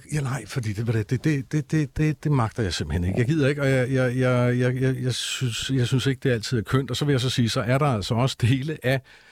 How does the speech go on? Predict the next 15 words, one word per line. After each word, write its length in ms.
af 200
Pride'en, 380
som, 420
øhm, 440
øh, 260
som 180
jeg 80
simpelthen 260
er 60
politisk 440
uenig 280
med, 100
og 60
som 140
jeg 100